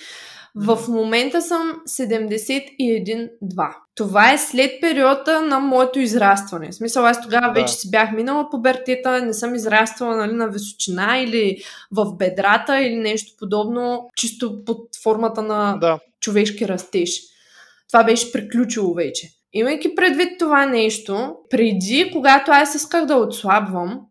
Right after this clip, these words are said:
Speaker 1: и един вид едва ли не да, да имам плочки и някакви такива подобни неща, точно в Германия се сещам, на мен ми се налагаше,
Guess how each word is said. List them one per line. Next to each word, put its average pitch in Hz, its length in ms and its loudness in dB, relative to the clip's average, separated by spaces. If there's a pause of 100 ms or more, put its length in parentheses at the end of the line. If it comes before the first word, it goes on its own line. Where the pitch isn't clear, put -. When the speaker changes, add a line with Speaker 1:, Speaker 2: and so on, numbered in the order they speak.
(120)
Speaker 1:
и 214 340 0
един 220 260 0
вид 247 240 -4
едва 202 300 0
ли 226 40 -2
не 220 140 0
да, 214 240 0
да 185 180 -4
имам 202 340 0
плочки 196 400 -6
и 202 40 -2
някакви 180 260 -6
такива 185 300 -10
подобни 170 320 -8
неща, 175 360 -8
точно 185 280 -6
в 180 160 -8
Германия 180 480 -4
се - 100 -10
сещам, 214 520 -4 (160)
на 208 80 0
мен 240 180 4
ми 339 60 2
се 349 160 0
налагаше, 302 840 4